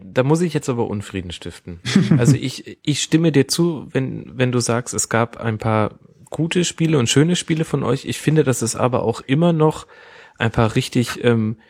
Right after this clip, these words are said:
schwierig anzuguckende Spiele gab, um es mal so zu formulieren, als, äh, neutraler Beobachter. Und ich mein, bestes Beispiel dafür hatten wir jetzt gerade erst am letzten Wochenende gegen die T S G aus Hoffenheim,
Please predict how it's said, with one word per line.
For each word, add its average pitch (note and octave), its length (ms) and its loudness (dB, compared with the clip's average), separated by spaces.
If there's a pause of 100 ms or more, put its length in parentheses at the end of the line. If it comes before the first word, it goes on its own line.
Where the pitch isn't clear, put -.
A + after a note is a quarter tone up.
(140)
schwierig E3 680 4
anzuguckende A#2 640 0
Spiele G2 320 -2
gab, F2 340 2
um G#2+ 120 -2
es G2 120 -4
mal G#2 140 2
so A#2 160 -2
zu B2 140 -8
formulieren, A#2+ 520 0
als, - 320 -4
äh, G#2+ 300 2
neutraler G#2 640 2
Beobachter. F#2 640 -2
Und G#2+ 160 -2
ich A2+ 100 -6
mein, A2+ 200 0
bestes B2+ 340 -2
Beispiel B2+ 420 0
dafür A#2 460 0 (280)
hatten B2 240 -2
wir B2 80 6
jetzt A2+ 240 2
gerade G#2+ 340 2
erst A2+ 220 2
am G#2 120 -2
letzten A2 340 0
Wochenende A#2 480 0
gegen A#2 380 0
die G#2+ 100 -2
T A2+ 180 0
S G#2+ 160 0
G A#2 200 2
aus F2+ 160 0
Hoffenheim, B2+ 480 -2